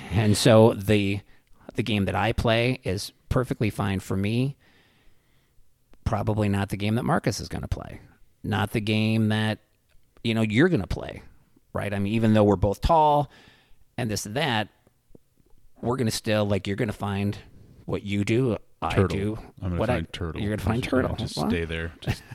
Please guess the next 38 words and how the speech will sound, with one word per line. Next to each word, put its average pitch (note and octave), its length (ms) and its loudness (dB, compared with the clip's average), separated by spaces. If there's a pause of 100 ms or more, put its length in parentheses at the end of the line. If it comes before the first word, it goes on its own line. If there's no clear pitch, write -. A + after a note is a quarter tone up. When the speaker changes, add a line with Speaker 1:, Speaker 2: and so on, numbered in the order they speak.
(160)
Speaker 1:
<laughs> - 1500 -12
we G2+ 140 0
all F#2 140 2
find G#2 240 0
our A#2+ 100 2
things, C3 300 0
and F2+ 100 -4
that's F2 200 -6
okay. F3 300 -2 (840)
Speaker 2:
Trick - 240 2
is G#2+ 160 4
getting G2 240 2
a F2+ 60 0
mount F2 380 0
from E2+ 160 -6
Turtle. D#2+ 420 -6
Those F#2 140 -6
are F#2+ 40 0
the F#2+ 60 2
only F2+ 140 -2
two F2+ 160 -6
things E2+ 320 -6
that D#2+ 340 -8
give E2 160 -8
me D#2+ 100 -6
any D#2+ 160 -6
kind E2 220 -8
of D#2 80 -8
respite. D#2 480 -10
So - 160 -16 (220)
Speaker 1:
Yeah, A3+ 80 0
you'll F3+ 120 6
get F2+ 160 -6
there. - 140 -12 (460)
It's, D#3+ 260 4
uh, B2 260 6 (1900)
but, C3 220 -6
like, A2 200 -4